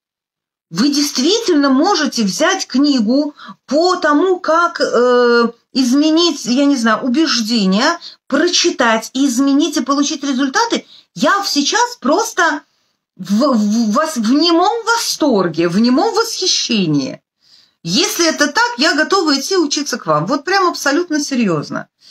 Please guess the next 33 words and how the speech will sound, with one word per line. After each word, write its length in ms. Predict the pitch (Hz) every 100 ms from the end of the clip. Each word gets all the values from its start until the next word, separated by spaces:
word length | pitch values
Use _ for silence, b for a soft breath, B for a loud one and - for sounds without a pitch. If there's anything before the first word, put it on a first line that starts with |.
| B B _ _ -
По-, 140 | 269
поделитесь 880 | 269 302 247 294 302 508 440 403 -
те, 220 | 381 427
кто, 500 | 427 370 359 330 233
кто 240 | - - 320
знает 440 | 262 339 302 285
про 140 | 254 277
себя, 320 | - 240 403 480
что 160 | - 294
я 180 | 339
могу 260 | 339 294 277
знать, 520 | 233 247 349 523 508 - _
что 220 | - 294
знать 380 | 220 254 381 285
и 40 | 247
делать 440 | 196 359 339 -
разные 420 | 247 262 226 233
вещи. 520 | 208 175 - - - - _ _ _ _
Прям 240 | 226 311 339
совершенно. 880 | - 320 285 233 - 120 107 - - _ B 240 226 226 196 -
«Есть 380 | 196 392 -
такие», 420 | 277 277 277 269 196
пишет 400 | 277 294 254 -
Таня. 340 | 202 151 151 -
«Привет, 440 | 277 349 508 508
Татьяна, 520 | 349 349 285 427 427
я 280 | 277 254 370
не 120 | 311
одна». 440 | 277 226 214 160 -
Я 280 | 190 370 415
в 60 |
каком-то 480 | 330 320 349 294 294
прямо, 400 | 311 320 285